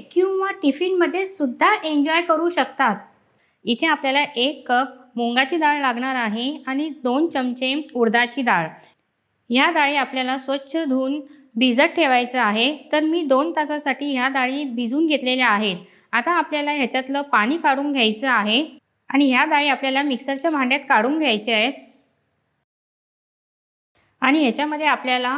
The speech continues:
लसूण घालायचं आहे, अद्रक, हिरवी मिरची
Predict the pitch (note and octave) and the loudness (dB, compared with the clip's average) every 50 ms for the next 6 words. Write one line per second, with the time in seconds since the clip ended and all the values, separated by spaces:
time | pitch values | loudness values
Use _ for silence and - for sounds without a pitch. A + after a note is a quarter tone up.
0 | C#4+ - B3 A#3+ A#3 A#3 A#3 D#4 E4 F4 D#4+ C#4 B3+ A#3 A3+ A3 A3 - C4 B3 | -6 -6 -2 -2 -2 0 0 -2 -2 0 2 2 2 2 0 0 0 -2 0 0
1 | A3+ G#3+ G3+ G#3 A#3 C#4+ D4 - - - - _ _ _ _ _ _ _ _ _ | 0 0 0 0 -2 -2 -4 -6 -14 -20 -20 _ _ _ _ _ _ _ _ _
2 | _ _ _ _ _ _ _ _ _ _ _ _ _ _ _ _ _ _ _ _ | _ _ _ _ _ _ _ _ _ _ _ _ _ _ _ _ _ _ _ _
3 | _ _ - - C#4 C#4 B3+ B3+ A#3 A#3+ D4 D4+ - - - - _ _ _ _ | _ _ -2 0 0 2 2 2 2 2 2 0 -4 -14 -20 -20 _ _ _ _
4 | _ _ _ _ _ _ _ _ _ _ _ _ _ _ _ _ _ _ _ _ | _ _ _ _ _ _ _ _ _ _ _ _ _ _ _ _ _ _ _ _
5 | _ _ _ _ _ _ _ _ _ _ _ _ _ _ - _ _ _ _ _ | _ _ _ _ _ _ _ _ _ _ _ _ _ _ -20 _ _ _ _ _
6 | - C#4 C4+ B3+ C#4 E4 F4+ F4 C#4+ A#3+ A3 - B3 B3+ D#4 E4 | 2 2 2 2 2 0 0 0 0 -2 -4 -4 -6 -6 -6 -6